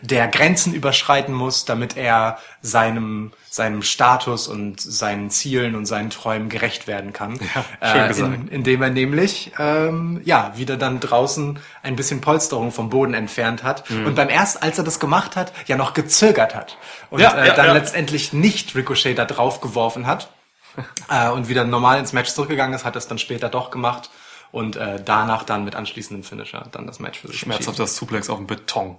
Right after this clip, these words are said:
Speaker 1: Ja.
Speaker 2: Was soll denn das? Ah, ja.
Speaker 1: Schön.
Speaker 2: Ja, geil. Also hat mir auch sehr gut gefallen. Ähm, wir müssen noch hinzufügen oder, äh,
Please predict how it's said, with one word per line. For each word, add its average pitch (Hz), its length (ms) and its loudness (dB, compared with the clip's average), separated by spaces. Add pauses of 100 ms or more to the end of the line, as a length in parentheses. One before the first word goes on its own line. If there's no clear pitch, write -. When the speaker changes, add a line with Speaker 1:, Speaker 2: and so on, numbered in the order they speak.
(160)
Speaker 1:
Ja. 120 220 -4 (440)
Speaker 2:
Was - 200 -4
soll - 140 -6
denn 92 120 -10
das? - 300 -12 (220)
Ah, 147 120 2 (640)
ja. 131 200 -2 (580)
Speaker 1:
Schön. 98 420 -2 (500)
Speaker 2:
Ja, 117 200 8
geil. 98 320 2 (380)
Also 113 240 2
hat 117 120 2
mir 113 120 4
auch 107 80 4
sehr 110 220 2
gut 104 100 -6
gefallen. 107 480 -4 (260)
Ähm, 107 400 -4
wir 117 100 -8
müssen 156 280 2
noch - 400 0
hinzufügen 135 720 -4
oder, 120 320 -4 (480)
äh, 113 260 -2